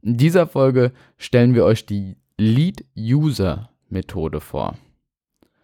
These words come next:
Der Bahnbrecher-Podcast hilft dir dabei, eingefahrene Denkbahnen zu verlassen. Wir geben dir ein Rüstzeug in Form von Techniken, Methoden und Theorien an die Hand, um bahnbrechende Ideen zu entwickeln und diese in Innovationen zu verwandeln.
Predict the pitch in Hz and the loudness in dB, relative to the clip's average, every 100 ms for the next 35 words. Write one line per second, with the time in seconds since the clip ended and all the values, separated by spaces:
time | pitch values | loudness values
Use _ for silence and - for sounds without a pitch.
0 | _ _ - 107 98 131 151 156 156 131 | _ _ -6 0 2 2 2 0 0 -2
1 | 147 - 143 139 139 - - 156 196 - | -4 -4 -2 -2 -4 -12 -2 0 0 -2
2 | 170 160 147 151 151 - 120 135 135 110 | 0 0 2 0 0 -2 -2 -2 -2 -2
3 | 113 104 98 104 - 95 92 92 - - | 0 0 0 0 2 2 2 -2 -8 -4
4 | 85 78 - 85 - _ _ _ - 110 | -2 -2 -6 -12 -14 _ _ _ -6 0
5 | 123 139 127 107 107 98 107 - - 135 | 2 2 2 2 2 0 -2 -6 -4 -4
6 | 143 - - 117 123 123 117 107 147 143 | -4 -10 -10 -4 -2 -2 -4 -2 -2 -2
7 | 160 - 147 151 - 110 - 151 170 175 | -6 -6 -8 -8 -6 -6 0 2 2 -2
8 | - - 117 117 107 107 120 - 101 90 | -6 -6 -2 0 0 0 0 0 0 0
9 | 87 98 143 - _ _ _ - 123 131 | 0 0 -4 -10 _ _ _ -6 2 2
10 | 190 196 185 - 156 104 110 117 113 107 | 2 0 -2 0 -4 -2 0 2 2 0
11 | 101 90 95 87 113 120 135 - _ - | -4 -2 -4 -2 -2 -2 -6 -14 _ -8
12 | 117 123 196 208 214 - 113 104 104 95 | -4 0 0 0 -2 -2 -4 -2 0 0
13 | 90 - 90 95 101 98 - 104 101 87 | -2 -6 -4 -4 -4 -8 -6 -2 -2 -2
14 | 80 78 95 | -2 -4 -8